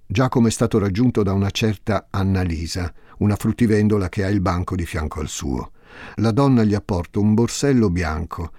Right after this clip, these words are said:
dicendogli che lo aveva lasciato lì per lui una signora mai vista prima. Dentro, Giacomo ci ha trovato un biglietto scritto da sua moglie, insieme alle chiavi della macchina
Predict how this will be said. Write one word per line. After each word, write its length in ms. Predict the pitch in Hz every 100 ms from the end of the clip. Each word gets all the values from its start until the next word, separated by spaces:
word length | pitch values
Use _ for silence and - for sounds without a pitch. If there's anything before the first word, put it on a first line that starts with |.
| - -
dicendogli 680 | - 117 147 135 117 110 104
che 140 | -
lo 80 | 117
aveva 240 | 113 117 113
lasciato 400 | 110 - 117 110
lì 160 | 104
per 180 | - 101
lui 320 | 98 85 98 -
una 180 | 117 110
signora 420 | - 113 101 101
mai 180 | 98 95
vista 280 | 85 - 78
prima. 360 | 69 69 60 - - - - _ - -
Dentro, 600 | - 82 78 76 - 101 -
Giacomo 560 | 90 92 - 90 95 - _ - - - _ -
ci 100 | -
ha 60 |
trovato 320 | 110 110 113 110
un 60 |
biglietto 360 | 104 104 101 98
scritto 380 | - 98 95 90
da 100 | 85
sua 180 | 87
moglie, 420 | 82 71 64 65 - - _ -
insieme 400 | 101 85 104 90
alle 160 | 85 -
chiavi 220 | 92 85
della 200 | 80 80
macchina 540 | 90 101 - 104 117